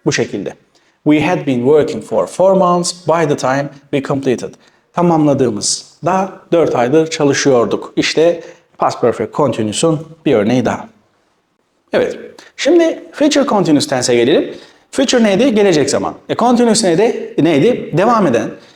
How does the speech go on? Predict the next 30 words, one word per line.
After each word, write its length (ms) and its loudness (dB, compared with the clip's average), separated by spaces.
O 80 2
zaman 220 4
future 300 0
continuous 380 0
da 40 0
gelecekte 580 2
devam 300 2
ediyor 240 2
olan 300 2
zamanlar. 540 0
Simple, 640 0
e, 120 0
past 300 0
continuous 480 0
vardı 220 2
ya. 200 -2
Bakın 200 0
yine 220 2
past 220 0
continuous'u 720 0
simetriğini 540 2
alın 220 4
timeline'da, 640 2
zıttını 420 0
alın. 400 0
İşte 560 0
future 320 0
continuous 520 -6
mesela. 320 -2
Kullanımı. 560 2